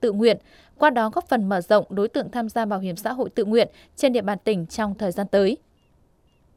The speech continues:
Bộ Y tế vừa ban hành công văn số một nghìn sáu trăm không tám B I T K H T C về việc thực hiện thanh toán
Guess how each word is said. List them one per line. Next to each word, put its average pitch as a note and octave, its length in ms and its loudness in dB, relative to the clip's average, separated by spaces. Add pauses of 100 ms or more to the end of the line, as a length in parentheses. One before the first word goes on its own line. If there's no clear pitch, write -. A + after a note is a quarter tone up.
(220)
Bộ C4 140 4
Y D4+ 120 2
tế B3+ 360 0
vừa C4+ 120 4
ban C4+ 200 2
hành A#3 220 -4
công C4+ 240 -2
văn C4 220 0
số A3 160 -2
một C4+ 160 -4
nghìn A3+ 180 -2
sáu G3+ 240 -2
trăm C4 220 -6
không A#3+ 180 -6
tám A3 420 -2
B A#3 80 -2
I B3 200 0
T - 120 -4 (400)
K - 20 -4
H B3 240 0 (140)
T - 40 -4 (140)
C - 40 -2 (500)
về C4 120 6
việc B3+ 220 0
thực B3 120 0
hiện A#3 380 0
thanh C#4+ 160 -4
toán A3+ 340 -2